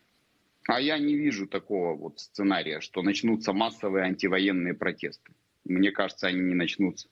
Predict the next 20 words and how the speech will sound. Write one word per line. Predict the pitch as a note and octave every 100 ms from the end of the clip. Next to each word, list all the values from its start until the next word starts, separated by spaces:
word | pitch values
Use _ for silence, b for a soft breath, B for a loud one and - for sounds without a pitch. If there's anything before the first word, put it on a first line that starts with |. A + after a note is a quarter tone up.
| _ b b b b b -
Вот. | E2 E2+ -
Там | B2 D3 D3 B2+
вот | A2+ C3+ A2
логика-то | C3 D#3+ C3+ B2 G2+ A#2+
у |
них | B2 A#2 -
простая | A#2+ A#2 - C3 F2+ E2
очень. | D#2+ D2+ D2+ D2 C#2+
То | F2
есть | E2+ - F2
вы | A2
там | A#2 G#2+ G2+
воюете, | B2+ F#3 A#3+ F#3+ C#3+
делаете, | C#3 C3+ A#2 A#2
чё | C3
хотите, | A2+ C3 - E3+ G#2+
только | A2+ A#2+
меня | A#2 A2+ F2
не | F2+
трогайте. | G2 F#2 -